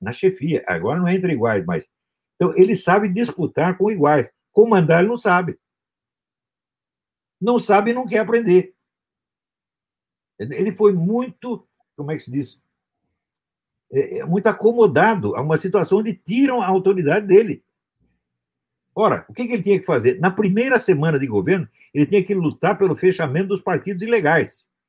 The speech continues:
Porque a nossa lei eleitoral é muito clara. É proibida a existência de partidos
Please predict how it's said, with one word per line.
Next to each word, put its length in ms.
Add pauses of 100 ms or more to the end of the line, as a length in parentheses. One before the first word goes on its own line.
(400)
Porque 180
a 60
nossa 260
lei 240
eleitoral 480
é 40
muito 360
clara. 420 (380)
É 100
proibida 720
a 40
existência 640
de 120
partidos 760